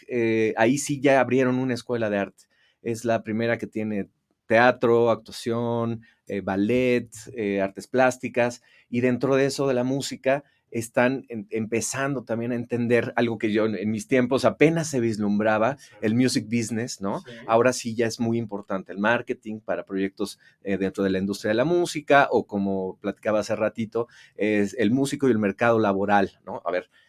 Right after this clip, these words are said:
Speaker 1: sí vas a salir, pero, eh, de, de aquí vas a tocar, pero ¿en dónde vas a tocar? ¿Vas a tocar en bares? ¿Vas a tocar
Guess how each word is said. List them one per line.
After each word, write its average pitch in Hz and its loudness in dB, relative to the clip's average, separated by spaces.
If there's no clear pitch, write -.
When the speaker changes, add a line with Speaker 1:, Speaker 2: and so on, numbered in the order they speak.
Speaker 1:
sí - 0
vas 120 6
a 120 -2
salir, 117 0
pero, 95 0
eh, 98 0
de, 98 0
de 104 2
aquí 110 0
vas 104 2
a 95 -6
tocar, 104 0
pero 104 2
¿en 104 0
dónde 123 6
vas 104 0
a 90 -8
tocar? - -16
¿Vas 110 -6
a 117 -10
tocar 101 -2
en 98 -4
bares? 147 2
¿Vas 120 -8
a 101 -14
tocar 98 -4